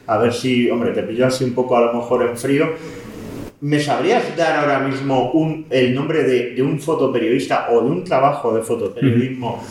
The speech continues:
Speaker 1: que te haya interesado?
Speaker 2: A ver, yo lo he puesto antes, Cristina de Middel.
Speaker 1: Ujú.
Speaker 2: O sea, ha dejado el fotoperiodismo como tal.
Speaker 1: Ya, pero, pero, pero lo ha dejado.
Speaker 2: Traba-, pero trabaja en una agencia que es Magnum,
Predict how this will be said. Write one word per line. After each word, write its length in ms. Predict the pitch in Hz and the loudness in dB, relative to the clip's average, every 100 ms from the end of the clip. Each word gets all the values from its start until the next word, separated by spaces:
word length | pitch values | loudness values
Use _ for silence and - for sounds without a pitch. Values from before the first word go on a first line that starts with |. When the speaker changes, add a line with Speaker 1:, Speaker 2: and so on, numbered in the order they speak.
| - - | -16 -4
Speaker 1:
que 120 | 139 | -4
te 100 | 131 | 0
haya 140 | 127 117 | 0 0
interesado? 760 | 117 113 95 95 - 190 - - - - - - - - - - - | -2 -4 -2 -2 0 0 0 -6 -14 -16 -14 -10 -10 -10 -12 -14 -4
Speaker 2:
A 100 | 107 | 0
ver, 140 | 110 | 2
yo 100 | 110 | 2
lo 100 | 110 | 2
he 20 | |
puesto 260 | 104 113 120 | 0 0 0
antes, 220 | 127 139 | 2 2
Cristina 340 | - - 113 120 | 0 -4 0 2
de 60 | |
Middel. 480 | 110 120 117 101 - - - | 2 2 2 0 -8 -20 -12
Speaker 1:
Ujú. 80 | 131 | -6
Speaker 2:
O 40 | 131 | -4
sea, 280 | 123 113 - | 0 0 2
ha 100 | 113 | -2
dejado 200 | 113 123 | 2 0
el 40 | |
fotoperiodismo 760 | 120 117 113 117 127 123 139 147 | 0 -2 0 2 2 2 -4 -2
como 200 | 117 110 | 0 4
tal. 320 | 127 135 175 | 4 4 2
Speaker 1:
Ya, 180 | 139 151 | -2 0
pero, 140 | 147 120 - - 139 | 0 -2 0 0 2
pero, 260 | 139 135 | 0 0
pero 200 | 139 135 | 0 0
lo 80 | 127 | 0
ha 60 | 139 | 0
dejado. 160 | 147 - | 0 0
Speaker 2:
Traba-, 380 | 127 117 123 127 | 2 2 2 0
pero 140 | 117 | 0
trabaja 260 | 110 113 135 | 2 2 2
en 60 | |
una 100 | 135 | 2
agencia 520 | 123 139 147 - 143 | 2 0 0 2 2
que 60 | 123 | 2
es 80 | 104 | 0
Magnum, 540 | 120 - 123 135 202 | 0 0 0 0 -2